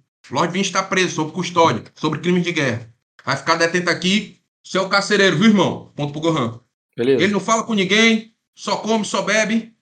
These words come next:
Speaker 1: três refeições por dia. Nada mais, nada menos. Não recebe ninguém se eu não tiver aqui. Ouviu-se isso?
Speaker 2: É, entendeu, cara?
Speaker 1: Pode deixar muito pra dentro. Se eu não tiver
Speaker 2: Sim,
Speaker 1: aqui,
Speaker 2: sim.
Speaker 1: não recebe
Speaker 2: Não, isso é
Speaker 1: ninguém.
Speaker 2: claro ali, cara. Eu, eu ia falar pra todo mundo, fala pra, pra,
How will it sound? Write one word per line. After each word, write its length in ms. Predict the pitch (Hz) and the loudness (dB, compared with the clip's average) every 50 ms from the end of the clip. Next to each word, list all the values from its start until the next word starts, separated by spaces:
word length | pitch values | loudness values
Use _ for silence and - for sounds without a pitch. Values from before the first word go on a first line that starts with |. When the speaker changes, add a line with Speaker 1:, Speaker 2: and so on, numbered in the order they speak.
| _ _ _ _ - | _ _ _ _ -6
Speaker 1:
três 220 | 196 214 226 220 | -2 0 0 0
refeições 400 | 220 226 226 214 - 240 226 214 | 0 -2 -4 -6 -4 -4 -4 -4
por 180 | 220 233 202 170 | -4 -4 -4 -4
dia. 460 | 147 170 175 170 143 113 113 113 - _ _ _ _ - | -4 -4 -2 -2 -2 -4 -6 -10 -14 _ _ _ _ -10
Nada 320 | 147 175 196 208 202 196 | -6 -4 -2 0 0 0
mais, 300 | 190 190 202 208 202 202 196 | 2 4 4 4 2 2 2
nada 220 | 196 196 196 208 | 0 0 0 0
menos. 280 | 190 185 170 160 151 147 | 0 0 0 0 0 0
Não 120 | 180 220 | 0 0
recebe 600 | 220 220 214 190 - - - 202 233 202 208 240 233 | 0 0 0 0 -2 -2 0 0 0 2 2 4 4
ninguém 560 | 247 294 320 226 170 208 214 220 240 254 254 | 2 2 0 -6 -2 0 2 2 4 2 2
se 160 | - - 254 | 0 0 0
eu 120 | 247 233 | 0 0
não 140 | 226 233 254 | 0 -2 -4
tiver 300 | 247 - 254 208 214 240 | -4 -6 -6 -4 -4 -6
aqui. 460 | - - - - 202 185 170 139 - - | -6 -8 -8 -6 -4 -4 -4 -4 -4 0
Ouviu-se 720 | - 233 240 - - 202 254 277 240 - - - - 156 | 2 2 2 4 4 6 6 6 6 4 0 -2 -4 -4
isso? 300 | 123 - - - - _ _ _ _ _ _ - 160 135 | -4 -6 -6 -12 -16 _ _ _ _ _ _ -14 -10 -6
Speaker 2:
É, 160 | 120 113 110 | -4 -2 -2
entendeu, 380 | 107 104 - 127 139 165 165 131 | -4 -4 -6 -4 0 2 2 2
cara? 260 | 104 117 104 101 - - _ _ _ _ _ _ | 2 0 -4 -6 -6 -16 _ _ _ _ _ _
Speaker 1:
Pode 140 | - 208 233 277 | -6 -6 -4 -2
deixar 180 | - - 269 | 0 2 4
muito 420 | 220 180 180 170 175 175 - - - | 6 6 4 4 2 -4 -6 -8 -8
pra 100 | - 339 | -8 -2
dentro. 220 | 294 233 160 135 | -2 0 -2 -2
Se 160 | - - 208 | -4 -4 -4
eu 80 | 202 180 | -2 -2
não 160 | 185 247 - | -2 -4 -6
tiver 200 | - - 202 214 | -4 0 0 2
Speaker 2:
Sim, 120 | 202 - 240 | 2 2 2
Speaker 1:
aqui, 120 | 277 269 226 | 2 4 2
Speaker 2:
sim. 40 | |
Speaker 1:
não 100 | 175 226 | 2 2
recebe 360 | 233 226 220 - 202 190 185 208 | 0 -2 -2 -4 -6 -2 2 4
Speaker 2:
Não, 140 | 247 226 | 6 6
isso 100 | 175 190 | 6 6
é 80 | 170 170 | 4 2
Speaker 1:
ninguém. 80 | - 127 | 4 2
Speaker 2:
claro 280 | 185 226 269 285 254 214 | 2 2 2 2 2 2
ali, 220 | 185 180 196 196 | 2 2 -2 -2
cara. 240 | - - 110 107 110 | -2 -4 -4 -2 -2
Eu, 100 | 110 123 | -2 -2
eu 200 | 117 117 113 117 | 0 0 2 2
ia 100 | 117 123 | 2 2
falar 240 | 123 - 92 92 87 | 2 0 -2 -2 -2
pra 120 | - 143 | -2 -4
todo 220 | 135 - 143 143 156 | -6 -6 -6 -6 -6
mundo, 100 | 147 135 | -6 -2
fala 200 | - 139 127 131 127 | 0 2 2 2 2
pra, 340 | - 139 135 127 135 147 | 0 0 0 0 -2 -4
pra, 340 | - - 135 123 123 117 117 | -4 -2 0 0 0 -2 -2